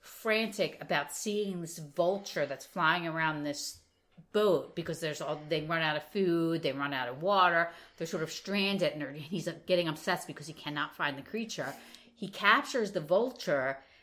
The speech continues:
and he ties it to the boat, and he says, "Now you're gonna wa-, I'm gonna watch you starve to death because you're watching me starve to death."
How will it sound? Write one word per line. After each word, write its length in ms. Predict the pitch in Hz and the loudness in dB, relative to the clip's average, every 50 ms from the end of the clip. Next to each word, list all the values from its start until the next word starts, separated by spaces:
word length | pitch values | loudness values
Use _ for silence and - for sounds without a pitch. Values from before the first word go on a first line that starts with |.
| _ _ _ - | _ _ _ -6
and 120 | 196 190 | -4 -4
he 160 | 175 196 175 | -2 -4 -6
ties 420 | - - - 185 190 220 247 240 226 | -6 0 4 6 6 6 4 2 -2
it 120 | 214 180 - | -4 -6 -4
to 120 | - 208 | -4 -4
the 80 | 165 160 | -4 -4
boat, 420 | 156 - 220 240 233 202 180 - - | 0 2 4 4 4 4 2 0 -6
and 80 | 160 | -8
he 140 | 151 190 175 | -6 -6 -6
says, 440 | 165 - - 180 160 160 165 160 - - - - _ - | -4 -2 -2 0 0 0 0 -4 -6 -12 -20 -20 _ -4
"Now 120 | 175 170 | -2 0
you're 340 | 175 175 170 180 226 277 294 | 0 0 0 2 2 4 4
gonna 200 | 277 302 247 208 | 4 2 2 2
wa-, 300 | 190 185 180 170 170 165 | 2 4 6 6 6 6
I'm 160 | - 214 226 247 | 6 4 6 6
gonna 140 | 262 226 | 6 4
watch 320 | 185 180 180 165 170 165 - | 6 6 6 4 4 2 0
you 380 | 170 160 165 180 226 269 294 294 | -4 -4 -2 2 2 2 2 2
starve 360 | 285 - 220 170 151 147 143 | 0 0 2 4 4 4 2
to 40 | 147 | 0
death 240 | 139 156 143 135 131 - | -2 -2 -2 -2 -2 -4
because 260 | - 131 - 170 160 | -6 -6 -4 -4 -4
you're 240 | 160 170 208 240 262 240 | -2 -2 -2 0 0 2
watching 520 | 185 175 165 165 - 175 160 151 160 175 | 4 6 6 6 4 2 -2 -2 -2 -2
me 180 | 190 214 233 233 | 0 0 -2 -2
starve 340 | 233 - - 135 127 - | 0 0 2 2 2 0
to 60 | 143 127 | -4 -8
death." 300 | 120 120 113 117 120 - | -8 -10 -10 -12 -14 -14